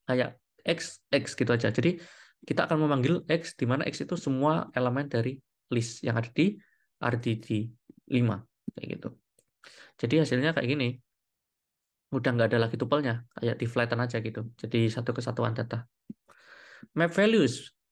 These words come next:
eh, flat map values. Ya, jadi ini sama kayak flat map, tapi bedanya pakai key dan value. Kalau ada values, values, map values ini,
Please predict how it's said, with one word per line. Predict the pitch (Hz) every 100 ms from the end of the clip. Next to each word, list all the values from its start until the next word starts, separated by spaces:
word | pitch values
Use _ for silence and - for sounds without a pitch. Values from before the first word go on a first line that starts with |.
| -
eh, | 131 127 123
flat | 123 147 143
map | 147 147
values. | 190 190 117 -
Ya, | 131
jadi | 123 147 180
ini | 185
sama | 139 143 160
kayak | -
flat | 123 120
map, | 156 -
tapi | 131
bedanya | 156 120 120 160 165 _
pakai | - 120 139 - -
key | - 165
dan | 165 117
value. | 123 139 113 - -
Kalau | - 120
ada | 123 127 117
values, | 120 131 120
values, | 120 123 120 -
map | 131 123
values | 123 123
ini, | 135